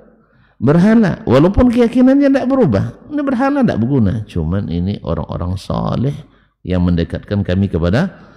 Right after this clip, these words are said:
Allah. Jadi Abu Jahal dulu juga menolak dia nyembah berhala.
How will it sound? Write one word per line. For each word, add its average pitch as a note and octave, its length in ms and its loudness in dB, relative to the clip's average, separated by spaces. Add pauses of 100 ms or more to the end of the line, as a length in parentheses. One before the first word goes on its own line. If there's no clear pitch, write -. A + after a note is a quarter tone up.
(340)
Allah. - 1160 -8 (400)
Jadi C#3 320 -2
Abu C#3+ 160 2
Jahal B2+ 320 2
dulu G3+ 240 2
juga D#3 160 2
menolak F#3 560 0
dia D#3 160 0
nyembah D3+ 320 2
berhala. C#3 580 -4